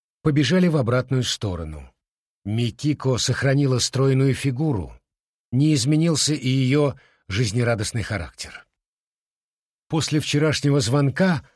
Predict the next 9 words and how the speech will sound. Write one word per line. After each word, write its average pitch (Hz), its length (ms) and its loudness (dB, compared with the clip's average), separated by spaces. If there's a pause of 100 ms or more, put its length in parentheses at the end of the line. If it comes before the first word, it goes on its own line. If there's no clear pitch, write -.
(260)
который 131 320 0
застал 147 480 0
его 123 280 0
на 127 140 0
складе 120 560 -2
в - 140 -10
Канде, 95 560 -2 (400)
Манден 160 500 2
решил, 143 560 0